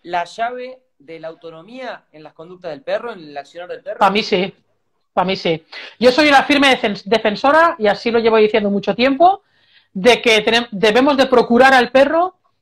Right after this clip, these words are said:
Speaker 2: darle herramientas internas a él mismo y dejar de, de, hay una frase que siempre digo, que me, que, que a veces me pegan host-, me dan hostias por todos lados por esa frase, porque se lee de manera literal y no es literal, y también está aquí en el libro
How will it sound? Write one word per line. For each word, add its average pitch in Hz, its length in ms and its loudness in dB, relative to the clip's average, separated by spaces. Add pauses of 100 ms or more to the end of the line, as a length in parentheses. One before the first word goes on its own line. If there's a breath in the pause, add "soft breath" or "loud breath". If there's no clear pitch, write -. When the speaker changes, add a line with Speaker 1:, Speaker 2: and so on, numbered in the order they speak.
(580 loud breath)
Speaker 2:
darle 247 300 4
herramientas 233 500 2
internas 233 580 2
a 220 140 4
él 269 100 4
mismo 262 540 0 (720)
y 226 120 2
dejar 220 360 2
de, 226 340 4
de, 208 280 4
hay 233 160 4
una 285 160 2
frase 285 220 0
que 233 80 -4
siempre 240 280 0
digo, 277 300 2 (260 soft breath)
que 247 120 2
me, 214 240 2
que, 185 460 0
que 220 60 0
a 196 60 4
veces 220 200 4
me 214 120 0
pegan 202 260 2
host-, 220 220 0
me 196 120 -2
dan 202 140 4
hostias 214 300 0
por 180 260 0
todos 190 220 4
lados 208 240 4
por 202 120 2
esa 190 140 0
frase, 311 440 -2 (440 soft breath)
porque 214 400 2
se 202 400 4
lee 247 240 6
de 240 80 2
manera 220 280 2
literal 220 400 4
y 240 60 0
no 208 80 0
es 208 120 -2
literal, 220 440 2
y - 60 -12
también 196 260 0
está 208 140 -2
aquí 180 160 -2
en 190 80 -2
el 170 100 -2
libro 277 320 0